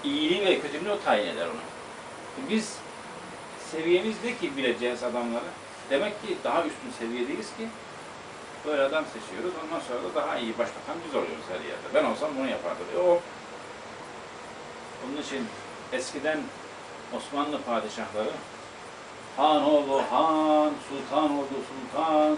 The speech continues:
Sultan Süleyman Han" derlermiş. Kendine. Babası sultan, anası, dedesi sultan, onun dedesi sultan.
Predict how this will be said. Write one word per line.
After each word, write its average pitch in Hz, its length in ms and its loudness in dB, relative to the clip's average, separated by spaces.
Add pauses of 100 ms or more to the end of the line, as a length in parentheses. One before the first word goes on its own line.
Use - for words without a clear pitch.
(100)
Sultan 143 340 0 (100)
Süleyman 139 460 0 (120)
Han" 156 440 6
derlermiş. - 500 2 (640)
Kendine. 110 200 -2 (760)
Babası 156 420 6
sultan, 151 540 2 (100)
anası, - 400 -2
dedesi 135 380 0
sultan, 151 440 0 (120)
onun 120 180 -2
dedesi 143 300 0 (120)
sultan. 151 340 -2